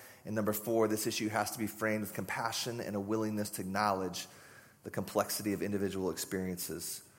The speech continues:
of gender. Finally, I wanted to, just real practically,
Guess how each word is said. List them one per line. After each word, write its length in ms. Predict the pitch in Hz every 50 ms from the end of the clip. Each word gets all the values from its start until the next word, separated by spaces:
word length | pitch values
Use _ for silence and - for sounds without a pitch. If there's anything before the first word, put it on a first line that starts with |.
| - - - - -
of 100 | 104 90
gender. 460 | 92 95 90 87 85 85 87 87 82 - - - - - - - - - - - - - - - - - - - - - - - - - - - - - - - - - - - - -
Finally, 460 | - - 156 151 160 160 160 151 143
I 60 | 127
wanted 280 | 131 139 143 143 143 139
to, 320 | 135 123 120 113 104 131 - -
just 160 | - 123 110 139
real 120 | 147 143
practically, 760 | 208 - - 139 120 131 - - - - - 123 120 120